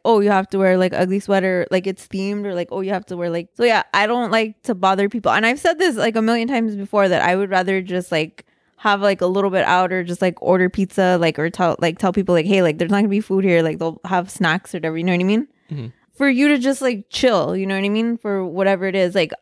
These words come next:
Speaker 1: except for the big parties, you know,
Speaker 2: Well,
Speaker 1: like, I
Speaker 2: that's
Speaker 1: try
Speaker 2: why
Speaker 1: and
Speaker 2: I
Speaker 1: have
Speaker 2: say,
Speaker 1: stuff.
Speaker 2: like, when we would have these things, they wouldn't be parties. They'd be more like little, like, get-togethers.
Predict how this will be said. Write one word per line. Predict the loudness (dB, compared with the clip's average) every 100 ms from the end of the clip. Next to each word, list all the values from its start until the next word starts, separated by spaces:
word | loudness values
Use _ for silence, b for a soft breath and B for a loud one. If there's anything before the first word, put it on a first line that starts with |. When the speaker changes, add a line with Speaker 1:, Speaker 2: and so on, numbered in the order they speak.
| -2
Speaker 1:
except | 0 0 -2
for | -2
the | 0
big | 0 0
parties, | 0 0 -2 -6
you | -4
know, | -2 2
Speaker 2:
Well, | 2
Speaker 1:
like, | 4
I | 2
Speaker 2:
that's | 2
Speaker 1:
try | 2
Speaker 2:
why | 2
Speaker 1:
and | 2
Speaker 2:
I |
Speaker 1:
have | 0
Speaker 2:
say, | 0 2 2 0
Speaker 1:
stuff. | -4
Speaker 2:
like, | -4 -4 -2
when | 0 2
we | 2
would | 0 2
have | 2 0
these | -4
things, | -4 -4 -2
they | 0
wouldn't | 0 -2 -4
be | -4
parties. | -2 2 2 2 2
They'd | 2 2
be |
more | 2 2
like | 2 2
little, | 0 0
like, | -4 -6
get-togethers. | -10 -10 -10 -10 -12 -18 -20 -20